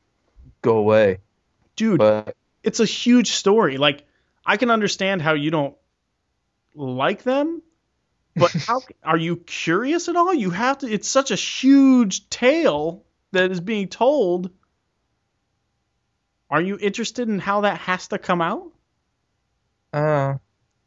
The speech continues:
Speaker 2: Like,
Speaker 1: <laughs>
Speaker 2: the entire multiverse of Marvel and, uh, you know, everything just depends on what goes and what happens with the Builders.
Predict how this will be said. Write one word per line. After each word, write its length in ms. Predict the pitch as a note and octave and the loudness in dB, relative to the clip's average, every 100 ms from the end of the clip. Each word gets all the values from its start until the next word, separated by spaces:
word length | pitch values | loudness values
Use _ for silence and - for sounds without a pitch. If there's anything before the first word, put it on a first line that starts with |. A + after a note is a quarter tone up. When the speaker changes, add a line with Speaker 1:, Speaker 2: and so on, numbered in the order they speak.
| - | 2
Speaker 2:
Like, 260 | A3+ - | 4 4
Speaker 1:
<laughs> 0 | |
Speaker 2:
the 100 | B3 - | 2 2
entire 680 | B3+ C4+ B3+ B3+ C4+ C#4+ C#4+ | 2 2 0 0 4 4 4
multiverse 960 | A#3+ B3 C#4+ D4+ C4 G#3+ A3 G#3+ - - | 4 6 4 4 0 2 2 0 -2 -4
of 280 | G#3+ G#3+ F#3 | 0 0 -2
Marvel 880 | F3+ G#3+ C4 C4 G3+ G3 G3 F3 D3+ D#3 _ - | -4 -2 0 0 0 -2 -4 -8 -12 -14 _ -8
and, 300 | E3 E3+ D3+ _ _ _ _ _ _ _ _ _ | -4 -4 -6 _ _ _ _ _ _ _ _ _
uh, 160 | D3+ - - | -14 -14 -14
you 160 | F#3 A3 | -6 -2
know, 220 | E3 G#3+ | 0 0
everything 720 | D#3 G#3 D4+ F#4 - E3 D#3 | 2 2 4 4 2 0 -4
just 240 | D#3+ G3 - | -2 -2 0
depends 520 | F#3+ - F#3+ C4+ A3+ | -2 0 0 2 2
on 220 | E3+ D#3+ | 2 0
what 200 | D#3+ G3+ | -2 -2
goes 260 | F3+ F#3+ F#3 | 0 0 0
and 100 | D#3 | -4
what 140 | F#3+ | -4
happens 420 | - G3+ G#3 G3 | 0 -2 0 -4
with 140 | F#3 F3 | -4 -4
the 80 | F3+ | -2
Builders. 580 | A#3+ F4 G#3 B2 - | -2 -2 -4 -8 -20